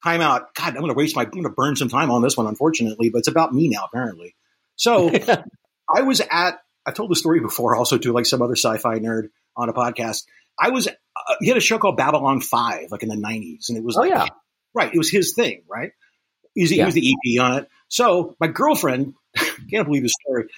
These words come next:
Speaker 1: So my girlfriend at the time was a costume designer on the show. So she brought me over to the wrap party,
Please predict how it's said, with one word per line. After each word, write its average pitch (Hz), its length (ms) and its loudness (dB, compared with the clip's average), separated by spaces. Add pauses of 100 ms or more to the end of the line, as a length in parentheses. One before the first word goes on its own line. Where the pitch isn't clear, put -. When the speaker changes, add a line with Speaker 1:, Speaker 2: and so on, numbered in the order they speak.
(140)
Speaker 1:
So 202 100 0
my 170 140 4
girlfriend 196 380 2
at 160 80 2
the 151 60 0
time 131 280 0
was 127 100 -2
a 139 40 -2
costume 156 340 -2
designer 101 400 -2
on 98 100 -14
the 92 80 -14
show. 170 440 -2 (160)
So 160 500 0 (260)
she 180 140 -2
brought 160 220 4
me 220 140 0
over 139 260 0
to 143 120 0
the 131 100 0
wrap 135 260 0
party, 87 400 -6